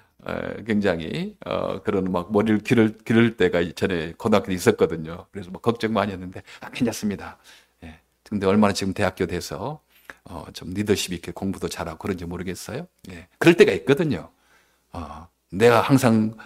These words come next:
엄마의, 아빠의 눈초리로 막 그렇게 하면 안 되죠. 그 나름대로 해보고 싶은 것,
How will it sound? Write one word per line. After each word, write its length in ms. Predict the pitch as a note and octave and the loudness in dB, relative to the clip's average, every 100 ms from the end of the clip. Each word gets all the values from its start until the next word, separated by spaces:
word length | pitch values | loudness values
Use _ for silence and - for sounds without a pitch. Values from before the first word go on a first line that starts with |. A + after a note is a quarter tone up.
| - - - | -20 -14 4
엄마의, 760 | G#2+ A#2 A2+ A2 G2+ F#2 F2 - | 8 10 10 10 8 6 2 0
아빠의 540 | G#2+ - B2+ A2+ G#2 | 0 6 8 10 8
눈초리로 640 | A2 G#2 G#2+ F#2+ D3 A#3+ - _ _ _ | 6 4 0 0 -2 -4 -10 _ _ _
막 180 | - - | -14 -10
그렇게 420 | - - F#2+ E2 | -8 -8 -8 -10
하면 440 | F#2 D3+ B2+ F2+ A#2 | -8 -4 -4 -4 -6
안 120 | A#2+ | -6
되죠. 260 | E3+ D3 | -4 -6
그 120 | - D#3+ | -4 2
나름대로 380 | C#3 G#3 F#3 F#3+ | 4 6 6 4
해보고 180 | G#3 | 6
싶은 260 | G3+ - G3+ | 4 4 2
것, 220 | G#3 D3+ | 2 0